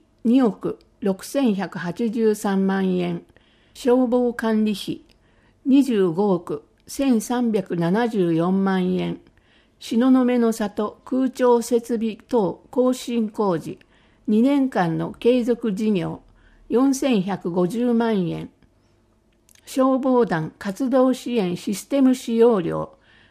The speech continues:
災害時の情報伝達及び事務処理のデジタル化、四十一万円、三好消防施設費、第四分団、車両更新、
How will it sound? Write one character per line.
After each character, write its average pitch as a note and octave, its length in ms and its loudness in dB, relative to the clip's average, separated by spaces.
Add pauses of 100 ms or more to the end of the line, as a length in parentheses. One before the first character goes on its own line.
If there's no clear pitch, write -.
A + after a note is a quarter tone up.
災 C4 360 -2
害 C4+ 280 0
時 F#3+ 140 -2
の E3+ 280 -4
情 A#3 260 4
報 A3+ 280 2
伝 A3 260 2
達 F3+ 480 -6
及 G#3+ 260 2
び - 180 -10 (260)
事 G3+ 120 0
務 C4 180 2
処 C4+ 120 0
理 B3 140 0
の E3 260 -4
デ G3+ 160 0
ジ A3+ 140 -2
タ A3 140 0
ル G3+ 120 -4
化、 F#3 280 -8 (300)
四 B3 280 4
十 E3+ 280 -2
一 G3+ 260 -4
万 F#3+ 320 0
円、 F3 260 -4 (880)
三 G#3+ 140 2
好 C#4 120 4
消 A#3+ 460 0
防 A3 280 4
施 G3+ 120 -10
設 A3+ 300 -2
費、 - 260 -6 (460)
第 A#3+ 300 2
四 B3 280 2
分 A3 280 2
団、 D3+ 260 -4 (340)
車 G3+ 240 -4
両 B3+ 280 2
更 G#3 280 0
新、 F#3+ 400 -6